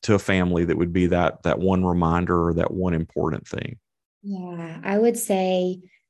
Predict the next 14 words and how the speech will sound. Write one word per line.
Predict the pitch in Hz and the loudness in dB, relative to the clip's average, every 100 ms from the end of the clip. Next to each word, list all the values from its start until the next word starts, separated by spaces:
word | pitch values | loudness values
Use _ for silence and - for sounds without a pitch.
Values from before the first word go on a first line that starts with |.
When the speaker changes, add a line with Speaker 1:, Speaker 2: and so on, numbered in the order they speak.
| _ _ _ _ | _ _ _ _
Speaker 2:
be | - 208 226 240 247 226 - | 0 2 4 2 2 -2 -6
a | - 196 | -2 0
learner | 185 190 208 196 196 220 233 254 233 _ - | 0 -2 0 2 2 2 0 -2 -6 _ -2
of | 196 190 | 0 0
your | 190 | -2
children. | - - 202 - 247 214 - _ _ _ _ _ | -4 -8 -8 -8 -8 -10 -12 _ _ _ _ _
You | - 85 85 | -6 0 2
know, | 90 | 0
Speaker 1:
Mm. | 82 - _ _ _ - | -2 -12 _ _ _ 0
Speaker 2:
be | 202 220 | 4 6
a | 202 | 4
learner, | 180 180 190 196 185 190 - - _ 190 | 0 -2 -2 0 -2 -2 -4 -8 _ -10
learn | 180 196 196 214 220 214 202 190 190 185 - _ | 0 4 6 6 6 8 6 6 2 -4 -14 _
what | 196 185 185 180 175 - - | -4 0 2 2 0 -4 -12